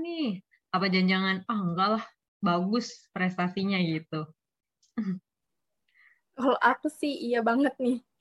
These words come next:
Speaker 1: Hah?
Speaker 2: Kalau lagi kelas nih misalnya ya.
Speaker 1: Hah?
Speaker 2: Terus lagi fokus nih dengerin dosen, ranying, tiba-tiba di samping ada pop-up notification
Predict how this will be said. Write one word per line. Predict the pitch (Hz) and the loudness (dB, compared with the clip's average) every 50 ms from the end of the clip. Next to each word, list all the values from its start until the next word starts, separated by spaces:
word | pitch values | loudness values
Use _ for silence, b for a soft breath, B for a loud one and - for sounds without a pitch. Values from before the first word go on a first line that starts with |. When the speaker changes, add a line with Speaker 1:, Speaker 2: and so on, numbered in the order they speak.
| - 220 | -2 0
Speaker 1:
Hah? | 208 214 220 | 2 2 4
Speaker 2:
Kalau | 233 233 233 233 233 | 4 4 6 6 4
lagi | 233 226 220 220 | 2 2 0 -2
kelas | 240 - - - 240 240 247 294 294 - - | -6 -8 -4 0 2 4 4 4 2 6 6
nih | 349 285 262 | 6 6 6
misalnya | 247 277 - 262 233 226 240 247 233 | 4 2 2 4 4 4 4 2 4
ya. | 220 214 214 220 - _ _ _ _ - | 2 2 0 -2 -6 _ _ _ _ -2
Speaker 1:
Hah? | 180 180 175 180 202 254 294 _ - | 0 2 2 2 0 -2 -10 _ 4
Speaker 2:
Terus | 262 285 339 339 - _ _ _ _ _ _ | 6 6 6 6 2 _ _ _ _ _ _
lagi | - 233 226 220 220 240 247 | -2 -2 0 0 0 -2 0
fokus | - - 285 302 - - - 320 330 330 - | 2 2 2 2 0 0 2 2 2 2 0
nih | 349 294 294 | 0 0 0
dengerin | 277 269 247 240 233 - 240 233 226 | 0 0 0 0 0 0 0 0 0
dosen, | 226 226 233 240 - - 247 233 233 240 240 240 240 233 220 - 233 | 0 0 -2 -2 -4 -2 0 2 2 2 2 0 -2 -4 -6 -8 -4
ranying, | 233 226 220 220 226 240 247 | -2 -2 -2 -2 -4 -6 -6
tiba-tiba | 240 - 247 233 233 226 - 247 220 285 311 - - _ _ _ | -2 0 2 2 2 2 0 -2 0 0 0 0 -4 _ _ _
di | _ 220 233 | _ -6 -6
samping | 233 - 240 226 233 - 269 277 277 - - _ _ _ | -2 -2 -4 -4 -2 -4 -4 -4 -4 -6 -12 _ _ _
ada | - 233 214 208 226 226 226 - - _ _ | -2 0 0 0 0 -2 -4 -8 -10 _ _
pop-up | 240 226 - _ - 240 226 226 - _ _ _ _ _ _ _ _ _ | -2 -2 -2 _ 2 2 2 2 -4 _ _ _ _ _ _ _ _ _
notification | 247 247 247 - 254 254 262 247 - 254 254 247 - 269 254 247 240 | -2 -2 0 0 -4 -4 -4 -2 0 -2 -2 0 2 2 2 2 0